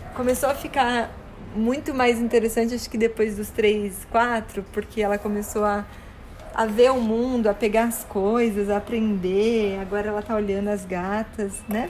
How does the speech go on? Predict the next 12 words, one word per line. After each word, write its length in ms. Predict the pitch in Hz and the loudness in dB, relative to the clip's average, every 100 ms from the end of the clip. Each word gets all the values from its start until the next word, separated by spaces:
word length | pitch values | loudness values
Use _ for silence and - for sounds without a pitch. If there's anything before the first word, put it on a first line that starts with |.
| - | -4
filha? 300 | 262 196 190 - - - - - - 226 | -2 -2 -4 -12 -16 -16 -16 -16 -10 -6
Os 120 | 208 | -4
brinquedinhos 680 | 202 220 226 196 220 220 - | -2 0 0 0 0 -2 -2
favoritos, 1120 | 226 208 208 190 214 226 226 - 214 208 196 | -2 2 0 2 0 -2 -2 -4 -2 -2 -4
de 80 | 196 | -8
ficar, 360 | 208 - 214 214 - | -4 0 2 0 -6
virar, 580 | 202 208 214 208 226 214 | -4 0 2 4 4 2
rolar. 840 | 208 214 202 202 226 220 202 196 - - - | 2 2 4 4 4 2 0 -4 -12 -16 -4
Tá 120 | 214 | -2
começando 720 | 202 233 226 233 - 277 302 | 0 0 0 0 -2 -2 2
a 60 | 285 | 0
ensaiar 680 | 254 247 262 226 214 214 226 | 0 0 0 2 4 2 0